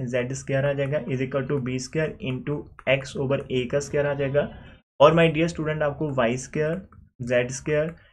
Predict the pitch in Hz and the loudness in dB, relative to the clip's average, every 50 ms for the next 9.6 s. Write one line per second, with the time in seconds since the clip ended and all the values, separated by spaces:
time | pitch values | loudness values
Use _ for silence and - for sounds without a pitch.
0 | _ _ 127 131 135 135 135 143 147 147 135 120 131 131 135 131 - - 160 151 | _ _ 2 4 4 4 4 2 0 0 0 0 -2 -2 -2 -2 -4 -2 0 0
1 | 151 147 - 131 131 - - 143 135 - 156 147 143 139 135 143 139 - - - | 0 0 -2 -4 -4 -6 -8 -10 -6 -4 0 0 2 2 2 2 0 0 -6 -4
2 | 127 131 135 135 135 - 151 147 135 143 143 135 143 143 143 151 147 143 143 143 | -2 0 0 0 0 0 0 2 2 2 2 2 2 0 0 -2 -2 -2 -2 -2
3 | 143 143 147 156 - - - _ _ _ _ - 127 123 135 135 143 143 139 - | 0 0 0 -2 -2 -4 -10 _ _ _ _ -6 -4 -4 -2 0 0 0 0 0
4 | - 131 - - 143 - - 127 131 147 147 143 139 139 143 147 143 147 143 139 | -4 -6 -2 -2 0 2 4 4 4 4 2 2 0 2 2 2 2 2 0 0
5 | 143 139 143 143 143 139 147 143 139 143 139 135 135 147 139 127 127 131 131 131 | -2 -2 -2 -4 -4 -2 -4 -4 -2 -2 -2 -2 -2 -2 -2 0 0 -2 -2 -2
6 | 143 143 135 131 131 131 123 135 156 175 - - - _ _ 123 127 135 131 135 | -2 -2 -2 0 0 0 2 0 0 -2 -4 -10 -18 _ _ -4 -2 -2 -2 -4
7 | - 156 156 156 160 160 - - - - - _ _ _ _ - 127 120 131 123 | -2 0 0 0 0 -2 -4 -10 -20 -20 -20 _ _ _ _ -10 -2 2 2 4
8 | 123 131 131 - - 147 151 147 151 156 170 170 - _ _ _ _ _ _ 127 | 4 2 -2 -4 -4 -2 -2 -2 -2 -2 -6 -10 -12 _ _ _ _ _ _ -4
9 | 131 139 139 135 135 - - 151 147 147 156 165 | -2 0 0 -2 -4 -4 -2 0 0 0 -2 -4